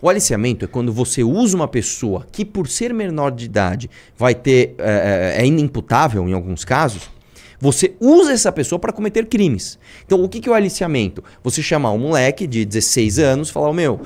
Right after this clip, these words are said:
leva essa, essa droga aqui pra não sei quem." Porque se ele for pego no caminho, ele não vai ser preso. Ele vai lá pra, pra, como é que chama? Tem um nome, agora não é febem, é o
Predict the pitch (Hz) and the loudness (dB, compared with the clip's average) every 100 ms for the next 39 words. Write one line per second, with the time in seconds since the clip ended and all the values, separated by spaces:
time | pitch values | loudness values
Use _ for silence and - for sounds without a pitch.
0 | - - - 120 170 180 165 156 139 123 | -4 -4 0 2 4 4 2 2 0 0
1 | 127 117 120 117 110 - 123 120 127 117 | -2 0 0 0 -2 -2 -2 -2 -4 -4
2 | 98 82 - 196 175 185 156 123 120 98 | -6 -6 -6 -4 -2 -2 -2 -2 -2 -2
3 | 95 92 113 165 113 - - 147 165 196 | -4 -4 -2 -2 -4 -8 -6 -2 0 0
4 | - 170 - 131 107 85 - - - - | 0 -4 0 2 2 0 -10 -18 -20 -12
5 | 90 101 131 156 190 180 175 156 135 110 | -2 2 2 2 0 0 0 0 0 0
6 | 98 117 113 - 175 101 - - - - | -2 -6 -8 -6 -6 -6 -12 -20 -20 -20
7 | - - - - 123 117 117 104 127 123 | -20 -20 -20 -6 -4 -2 0 0 0 -2
8 | 113 98 107 92 92 95 95 92 85 | -2 0 0 0 -2 0 0 -2 -4